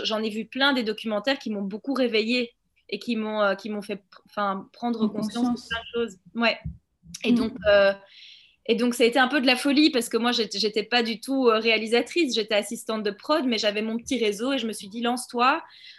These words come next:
Speaker 1: Euh, t'as vécu quelque chose dans ton corps. Euh, t'as envie d'en parler, t'as un réseau dans ce milieu-là, c'est un moyen de communication qui te plaît,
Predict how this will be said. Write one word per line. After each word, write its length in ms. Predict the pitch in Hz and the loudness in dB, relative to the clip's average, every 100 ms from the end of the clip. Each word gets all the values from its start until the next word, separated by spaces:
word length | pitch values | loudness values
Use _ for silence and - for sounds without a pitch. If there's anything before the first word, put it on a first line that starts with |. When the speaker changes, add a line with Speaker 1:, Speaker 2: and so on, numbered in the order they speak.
| - 214 | -6 2
Speaker 1:
Euh, 180 | 214 214 | 4 4
t'as 120 | 240 | 2
vécu 320 | 240 277 294 311 | 2 2 2 2
quelque 260 | 262 254 | 2 2
chose 260 | 254 262 233 | 0 0 0
dans 140 | 220 | -4
ton 180 | 214 208 | -4 -8
corps. 540 | 196 247 269 294 294 _ _ - - - | -2 0 2 2 -4 _ _ -20 -12 -2
Euh, 880 | 214 214 214 208 202 208 196 175 147 | 0 2 2 0 -2 -6 -8 -10 -6
t'as 100 | 247 | -2
envie 240 | 233 226 240 | 0 0 0
d'en 140 | 226 | 0
parler, 760 | 226 220 233 254 277 302 311 _ | 0 -2 0 2 2 0 -2 _
t'as 140 | 254 | 0
un 160 | 240 226 | 2 2
réseau 420 | 226 233 208 247 | 2 0 0 -4
dans 180 | 233 214 | -4 -4
ce 140 | - | -6
milieu-là, 680 | 233 208 214 214 247 277 294 302 _ _ _ | -8 -4 -4 0 0 0 -2 -6 _ _ _
c'est 240 | - - 269 | -18 -6 0
un 140 | 254 | 2
moyen 420 | 240 240 247 262 | 4 4 2 2
de 60 | 254 | -2
communication 800 | 269 240 233 226 226 208 - 240 | -2 0 0 0 -4 -6 -6 -6
qui 180 | 233 202 | -6 -14
te 300 | - 202 190 | -10 -8 -8
plaît, 640 | 190 226 233 269 285 - | -8 0 2 4 2 0